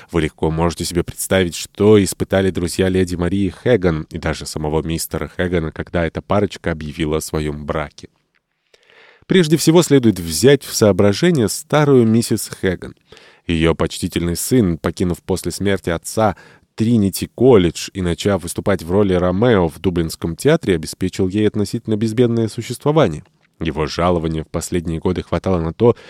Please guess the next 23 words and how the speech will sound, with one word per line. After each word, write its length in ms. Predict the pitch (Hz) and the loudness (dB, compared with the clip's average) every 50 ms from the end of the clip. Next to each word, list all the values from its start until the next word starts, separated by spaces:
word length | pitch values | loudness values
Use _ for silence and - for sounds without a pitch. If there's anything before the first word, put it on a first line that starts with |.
| - - - | -20 -20 -8
чтобы 240 | - - 92 78 | -2 -2 -2 -2
содержать 420 | - - 82 82 80 80 104 104 90 | -2 -4 -2 -2 0 2 0 0 2
брата-школьника, 840 | 78 90 120 - - 87 - - - 90 90 87 85 85 82 - 85 | 2 2 2 2 2 0 -4 -2 0 0 2 2 0 -2 -4 -6 -8
помогать 420 | - 90 95 98 98 107 123 123 | -8 -6 -8 -4 0 0 0 0
сестре, 540 | - - - 82 - - - - 87 87 90 | 0 -4 -6 -6 -6 -6 -6 -4 -2 -2 -2
поступившей 640 | - 104 - - - - 92 90 - - - 87 82 | -4 -6 -10 -10 -10 -10 -10 -10 -10 -8 -8 -8 -8
в 80 | - - | -6 -4
компаньонки, 840 | - 90 87 82 87 82 82 80 76 80 82 80 80 80 - - 85 | -2 -2 -2 -2 -4 -4 -4 -4 -4 -4 -4 -4 -6 -10 -14 -14 -14
и 480 | - - - - 95 85 80 82 - - | -14 -14 -12 -8 -8 -6 -6 -8 -8 -10
обеспечить 720 | - 95 90 87 82 - - 87 82 - 101 90 - - | -10 -8 -8 -8 -8 -8 -8 -8 -8 -6 -8 -8 -8 -8
едой, 420 | 92 85 85 85 76 73 101 123 117 | -8 -6 -6 -6 -4 0 2 2 2
питьём, 440 | - - - - - 120 127 107 92 | 0 -2 -12 -6 -2 0 2 2 2
одеждой, 420 | 87 80 107 135 127 101 - 90 | 0 2 2 2 2 2 0 -2
топливом 540 | 80 - 147 147 - 104 98 92 90 82 82 | 2 2 2 2 4 2 2 2 2 0 -2
и 20 | |
самыми 380 | 78 - - 110 123 117 104 101 | -6 -4 -2 0 2 2 2 2
необходимыми 720 | 98 95 92 85 85 85 85 104 123 123 110 98 95 95 | 2 0 0 -2 -4 -4 -2 0 0 2 2 2 0 -2
удобствами 580 | - 98 95 92 131 131 - - - 104 107 104 | -2 -2 0 0 0 0 0 -4 -4 -2 0 0
вдову 460 | 90 82 80 92 90 80 80 85 90 | -2 0 0 0 0 0 -2 -6 -8
старого 340 | - - - 98 95 101 104 | -6 -4 -2 -2 0 0 -2
священника, 720 | 101 - 110 107 - - - 208 180 110 76 - - - | -2 -4 -6 -6 -6 -4 -2 -2 -2 -2 -2 -6 -10 -12
свою 300 | - - 80 80 92 107 | -8 -6 -4 -2 0 0
мать. 300 | 135 180 170 - - _ | 2 2 0 0 -2 _